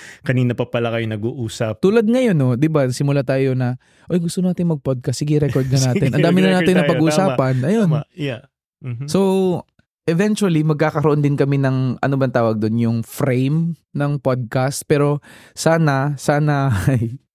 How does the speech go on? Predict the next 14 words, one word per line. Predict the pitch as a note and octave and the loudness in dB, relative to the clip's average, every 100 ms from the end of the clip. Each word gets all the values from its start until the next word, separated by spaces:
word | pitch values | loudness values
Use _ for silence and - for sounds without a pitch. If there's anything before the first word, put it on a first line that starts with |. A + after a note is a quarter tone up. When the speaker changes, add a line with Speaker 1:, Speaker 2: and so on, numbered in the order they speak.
| - - - | -20 -20 -6
Speaker 2:
magiging | E3 E3 D#3+ D#3+ | -2 0 0 0
okay | - C#3 C3 B2+ | 2 2 2 0
to | - B2 | 0 0
para | A#2 B2 B2+ | 2 0 0
sa | C3 | 0
mga | B2 B2 A#2+ | 0 0 0
public | G#2 F#2+ A2+ A#2 | -2 0 -2 0
or | C3 A#2+ | 0 0
sa | - | 0
mga, | A#2+ A#2+ A#2+ G2+ | -2 0 0 0
ano | A#2+ | 0
natin, | A#2+ A2 A#2 B2 | 0 0 0 0
magiging | B2 A#2+ B2 A#2 | 0 -2 -2 0
listeners. | C3 D3+ C3+ A#2 G#2 - | 0 0 -2 0 0 -4